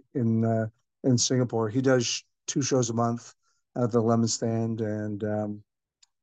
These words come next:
uh, so it, we, we are starting to grow, and people are actually now starting to see the fact that we have a full-time comedy club. So we're, we're getting a lot more recognition, especially in the last, I would say, six months.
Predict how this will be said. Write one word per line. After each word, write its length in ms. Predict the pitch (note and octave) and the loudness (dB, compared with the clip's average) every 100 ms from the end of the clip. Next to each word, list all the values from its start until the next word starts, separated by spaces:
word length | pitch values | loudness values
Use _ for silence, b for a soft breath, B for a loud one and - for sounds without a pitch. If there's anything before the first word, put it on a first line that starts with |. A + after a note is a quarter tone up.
| _ - | _ 2
uh, 80 | B2 | 4
so 240 | D#3 D#3 | 6 6
it, 260 | - F3 - | 4 -2 2
we, 220 | E3+ F3 | 6 6
we 240 | E3 D#3+ | 6 4
are 180 | F3+ F#3 | 6 4
starting 300 | - F3 D#3+ | 4 2 4
to 80 | C#3+ | 2
grow, 280 | B2 C3+ B2 | 4 4 2
and 80 | G#2+ | 0
people 220 | D#3 D#3 | 0 2
are 140 | D3 D3 | 4 4
actually 260 | C#3 C#3+ | 2 -2
now 260 | C3 C3 C3 | 0 0 0
starting 400 | C3 B2+ B2+ A#2+ | 0 0 0 -2
to 380 | A2+ A#2+ A#2 A2 b b b b | -4 -2 -2 -4 b b b b
see 720 | - - D3 C#3 C#3 C3+ C3 | -2 0 4 4 6 4 2
the 140 | A#2+ A#2+ | 0 -2
fact 340 | - C3 A#2+ | 0 0 2
that 80 | A#2 | -2
we 120 | A#2 | -2
have 240 | A2 A#2+ | -2 -2
a 60 | A2 | -2
full-time 420 | - A#2 A#2+ A#2 | -6 -4 -2 -4
comedy 360 | G2+ A#2 A2+ A#2 | -2 -2 0 -4
club. 380 | - G2+ G2+ - b b b | -4 -8 -8 -16 b b b
So 200 | - - | 0 6
we're, 240 | A2+ A#2 A#2 | 8 8 8
we're 160 | B2 A#2 | 4 6
getting 260 | C3 B2+ | 6 8
a 80 | A#2 | 6
lot 180 | A#2 A#2+ | 6 6
more 140 | A#2 A2 | 4 0
recognition, 720 | A2 G#2 G#2+ A2 G#2 G#2 A2 - | 0 -4 -4 -4 -6 -8 -10 0
especially 460 | B2 - E3 F#3 | 2 6 6 6
in 60 | D3+ | 6
the 60 | |
last, 320 | B2+ B2 A#2 C#3+ | 6 6 4 0
I 60 | |
would 140 | A#2+ A2 | -2 -2
say, 120 | A2+ | -4
six 300 | - A2 - | -4 -6 -8
months. 420 | A2 G#2 G#2 - | -12 -12 -14 -16